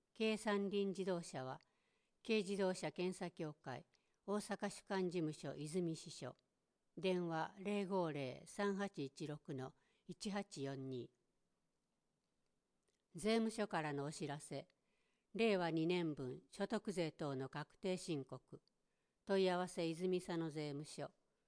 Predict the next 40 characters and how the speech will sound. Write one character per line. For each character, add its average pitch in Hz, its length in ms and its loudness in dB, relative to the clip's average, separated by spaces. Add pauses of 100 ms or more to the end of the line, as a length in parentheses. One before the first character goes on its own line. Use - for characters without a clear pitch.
(220)
電 165 300 4
話 160 260 0
四 196 240 4
六 185 300 0
二 143 160 0
の 127 260 -6
三 190 320 0
四 165 260 0
七 139 260 -4
一。 - 380 -12 (1160)
税 214 220 4
務 220 120 2
署 208 180 2
の 202 140 4
申 196 260 0
告 185 280 -4
開 160 280 -2
場。 131 300 -6 (760)
平 214 180 2
帳 196 260 2
日 151 160 -2
を 143 100 0
除 139 360 -2
く 151 180 -6
二 160 140 -2
月 196 260 -2
十 180 220 2
六 175 220 -2
日 165 280 0
火 175 160 0
曜 175 220 0
か - 160 -8
ら 135 120 -4
三 180 300 -2
月 139 240 -4
十 147 260 -2
五 151 140 -2
日 139 320 -8
月 139 320 -8
曜、 139 240 -4